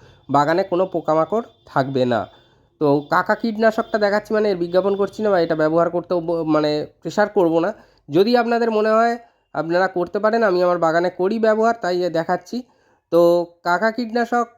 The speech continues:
পাতা কোঁকড়ানো রোগ থেকে আটকায়, যেটা জবা গাছের মেন সমস্যার মধ্যে থাকে, মিলিবাগের আক্রমণ এবং মাইটসের আক্রমণ। তো এই কীটনাশক দুই ধরনের রাখতে বলবো, কাকা রাখতে পারেন, তার সাথে,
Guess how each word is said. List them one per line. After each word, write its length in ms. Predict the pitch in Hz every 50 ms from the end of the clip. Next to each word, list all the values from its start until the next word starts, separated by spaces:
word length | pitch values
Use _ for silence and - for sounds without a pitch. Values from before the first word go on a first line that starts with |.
| _ _ -
পাতা 260 | 170 165 160 - 190
কোঁকড়ানো 520 | 190 208 208 202 - 208 214 208 208 208
রোগ 280 | 190 180 185 185 - -
থেকে 160 | 214 196 -
আটকায়, 320 | 196 180 170 - - 208 196
যেটা 200 | 185 165 175 170
জবা 280 | 147 151 151 156 165
গাছের 280 | 170 175 170 - 196 175
মেন 340 | 156 143 151 170 196 214 208
সমস্যার 560 | 202 - 180 175 180 175 - - 202 202 190
মধ্যে 480 | 180 180 175 180 185 190 185 185 190 185
থাকে, 280 | - 170 160 165 202
মিলিবাগের 640 | 196 170 156 160 175 180 196 214 240 233 233 226 226
আক্রমণ 500 | 226 220 - - 247 247 254 277 294 277
এবং 240 | 196 180 175 175
মাইটসের 440 | 175 170 165 160 156 147 - 156 139
আক্রমণ। 420 | 131 123 120 - 123 107 107 101 95 - _ _ _ _ _ _ _ _ _ _ _ _ _ -
তো 280 | 175 175 175 175 180 175 -
এই 320 | 156 165 170 175 170 165 _
কীটনাশক 540 | - 190 185 185 220 226 214 - 247 247 247 247 -
দুই 220 | 151 143 170 214 214
ধরনের 420 | 202 214 214 226 226 233 233 220
রাখতে 280 | 208 202 202 - - 220
বলবো, 280 | 214 220 226 220 226
কাকা 280 | 226 - 180 170 - 190
রাখতে 280 | 185 185 185 - - 175
পারেন, 340 | 180 175 175 175 175 175 185 - _ _ _ _ _ _ _ _ -
তার 140 | 160 160 160
সাথে, 500 | - 170 160 170 170 165 165 165 160